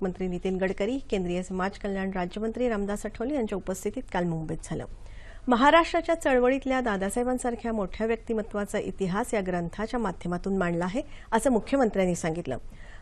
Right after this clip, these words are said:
तसंच अमरावतीमध्ये गवई यांच्या स्मारकाचं काम लवकरच पूर्ण करण्यात येईल, असं आश्वासन फडणवीस यांनी यावेळी दिलं. नितीन गडकरी, रामदास आठवले यांनी गवई यांच्या स्मृतींना उजाळा दिला.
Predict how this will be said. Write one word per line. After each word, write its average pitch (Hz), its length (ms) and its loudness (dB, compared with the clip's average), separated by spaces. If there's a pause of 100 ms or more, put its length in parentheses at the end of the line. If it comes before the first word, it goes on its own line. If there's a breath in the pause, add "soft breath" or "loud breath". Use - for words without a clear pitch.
(100)
तसंच 339 240 4
अमरावतीमध्ये 277 720 4
गवई 226 300 4
यांच्या 247 280 0
स्मारकाचं 208 520 0
काम 220 200 0
लवकरच 208 380 0
पूर्ण 247 320 2
करण्यात 233 400 2
येईल, 262 180 -2
असं 185 200 -2
आश्वासन 185 480 -2 (100)
फडणवीस 208 460 0
यांनी 214 160 0
यावेळी 160 260 2
दिलं. 160 180 -2 (680 loud breath)
नितीन 277 380 2
गडकरी, 226 380 2
रामदास 185 400 0
आठवले 190 300 -4
यांनी 214 160 0
गवई 185 280 2
यांच्या 208 300 -2
स्मृतींना 220 520 -2 (100)
उजाळा 170 340 0
दिला. 160 220 -8